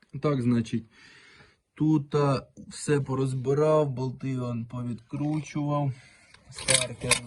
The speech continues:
відкручений, е, троси відкрутив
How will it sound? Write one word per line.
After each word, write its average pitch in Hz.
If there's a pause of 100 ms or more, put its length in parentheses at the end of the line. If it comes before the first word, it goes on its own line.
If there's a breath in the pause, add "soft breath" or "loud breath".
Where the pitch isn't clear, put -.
відкручений, 147 (600 loud breath)
е, 120 (120)
троси 127 (100)
відкрутив 139